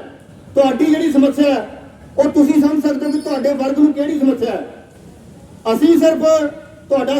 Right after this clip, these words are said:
ਸਾਥ ਦੇਣ ਆਏ ਹਾਂ, ਕਿਉਂਕਿ ਸਾਨੂੰ ਮਹਿਸੂਸ ਹੋਇਆ ਕਿ ਜਿਵੇਂ ਕਿ ਆਪਾਂ ਨੂੰ ਦਰਦ ਹੁੰਦਾ ਹੈ ਵੀ ਆਪਣੇ ਵਰਗ ਵਾਸਤੇ, ਆਪਣੇ ਵਰਗ ਨੂੰ ਲਤਾੜਿਆ ਜਾ ਰਿਹਾ ਹੈ ਮੌਜੂਦਾ ਸਰਕਾਰਾਂ ਕੰਨਿਓ,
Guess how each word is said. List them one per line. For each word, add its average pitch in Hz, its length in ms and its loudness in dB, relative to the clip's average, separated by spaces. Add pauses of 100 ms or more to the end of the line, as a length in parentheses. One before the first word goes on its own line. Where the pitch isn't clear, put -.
ਸਾਥ 247 240 -6
ਦੇਣ 285 220 -2
ਆਏ 277 180 0
ਹਾਂ, 294 220 -4 (520)
ਕਿਉਂਕਿ 285 320 2
ਸਾਨੂੰ 285 260 2
ਮਹਿਸੂਸ 262 480 -2
ਹੋਇਆ 294 320 4 (760)
ਕਿ 294 120 0
ਜਿਵੇਂ 294 300 2
ਕਿ 320 100 -4
ਆਪਾਂ 320 480 -4
ਨੂੰ 349 140 2
ਦਰਦ 294 260 -2
ਹੁੰਦਾ 285 260 4
ਹੈ 262 220 -4 (540)
ਵੀ - 80 -6
ਆਪਣੇ 269 300 -2
ਵਰਗ 285 280 -4
ਵਾਸਤੇ, 285 560 -2 (540)
ਆਪਣੇ 285 320 -6
ਵਰਗ 294 280 -8
ਨੂੰ 349 140 -8
ਲਤਾੜਿਆ 320 440 -2
ਜਾ 320 200 0
ਰਿਹਾ 320 140 2
ਹੈ 285 180 -6 (520)
ਮੌਜੂਦਾ 277 360 2
ਸਰਕਾਰਾਂ 285 460 0
ਕੰਨਿਓ, 302 320 2